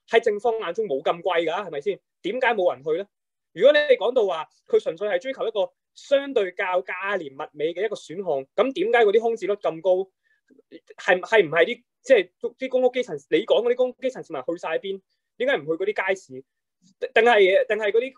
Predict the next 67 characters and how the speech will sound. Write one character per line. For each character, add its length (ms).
嗰 80
啲 120
基 120
層 160
市 140
民 100
寧 100
願 160
跨 280
區 60
去 80
一 20
啲 340
更 240
傳 280
統 180
冇 200
冷 220
氣 80
嗰 60
啲 200
街 120
市， 120
濕 140
滴 160
滴 80
嗰 200
啲？ 220
即 100
係 60
如 100
果 100
講 60
荃 180
灣， 180
可 60
能 100
去 80
楊 120
屋 100
道 160
街 220
市 240
仲 120
係 100
好， 360
即 100
係 140
比 100
較 60
係 120
環-， 240
環-， 200
環 240
境 140
衛 120
生 140
惡 220
劣， 80
係 60
咪 100
去 80
晒 160
嗰 100
啲 260
街 0
市？ 240